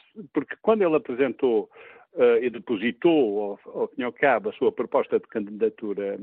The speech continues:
às eleições, ele tinha assinado um documento em que declarava por sua honra que, eh, só tinha a nacionalidade senegalesa.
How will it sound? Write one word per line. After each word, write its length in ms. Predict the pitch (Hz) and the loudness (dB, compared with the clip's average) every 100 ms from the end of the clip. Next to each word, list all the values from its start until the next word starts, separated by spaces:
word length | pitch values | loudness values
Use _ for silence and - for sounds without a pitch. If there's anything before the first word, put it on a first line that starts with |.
| 110 | -12
às 320 | - 113 104 101 | -6 -4 -4 -8
eleições, 760 | 101 104 98 - 135 170 135 - - - - | -8 -8 -6 -2 2 2 0 -4 -20 -20 -8
ele 200 | - - | -2 -2
tinha 180 | - 170 | -2 -4
assinado 480 | - 160 143 110 120 | -2 -2 0 -2 -4
um 60 | |
documento 1300 | 127 139 135 127 127 131 147 147 - 139 120 117 113 123 | -6 -6 -4 0 0 0 0 -2 -4 -2 -2 -2 -4 -4
em 160 | 123 | -6
que 140 | 113 143 | -6 -8
declarava 720 | - 131 135 131 131 117 110 | -8 0 2 4 4 2 0
por 160 | - - | -8 -10
sua 280 | 143 127 120 | 0 2 4
honra 640 | 127 143 151 147 143 131 _ | 4 6 4 4 0 -2 _
que, 400 | 135 143 156 170 - | 0 2 2 0 0
eh, 360 | 123 117 113 110 | 4 6 4 2
só 160 | 131 113 | -2 -2
tinha 240 | 135 135 | -2 -4
a 20 | |
nacionalidade 800 | 117 107 - 110 104 110 107 110 - | -4 -8 -8 -6 -4 -2 0 -2 -4
senegalesa. 680 | 113 104 107 98 76 65 78 | -10 -6 -8 -10 -14 -18 -20